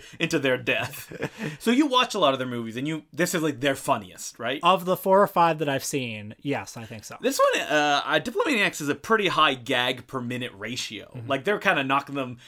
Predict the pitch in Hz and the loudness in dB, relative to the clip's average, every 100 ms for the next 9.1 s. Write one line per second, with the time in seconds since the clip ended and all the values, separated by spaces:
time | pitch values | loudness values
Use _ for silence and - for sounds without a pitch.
0 | - - - 160 135 131 151 147 139 127 | -20 -12 2 2 2 0 4 4 4 -4
1 | - 143 131 127 123 117 110 110 - - | 2 4 6 6 2 0 -2 -6 -14 -20
2 | _ 143 143 127 110 131 147 143 143 143 | _ 0 2 0 2 4 4 4 2 4
3 | 135 127 139 139 131 131 123 123 - - | 4 2 2 2 2 0 0 -2 -6 -20
4 | - _ 165 165 233 285 226 208 190 170 | -20 _ 4 4 2 0 0 2 2 2
5 | 180 156 147 160 143 147 131 - 135 120 | -2 2 4 2 2 0 0 -2 -2 2
6 | 139 156 170 180 185 196 147 113 147 160 | 2 2 0 -2 -2 -6 -8 -10 -4 -2
7 | 160 160 156 165 147 143 139 135 131 - | 0 -4 -6 -4 -2 -4 -6 -12 -12 -16
8 | _ 143 165 - - 170 180 170 180 196 | _ 0 0 0 -4 -4 -2 -4 -4 -8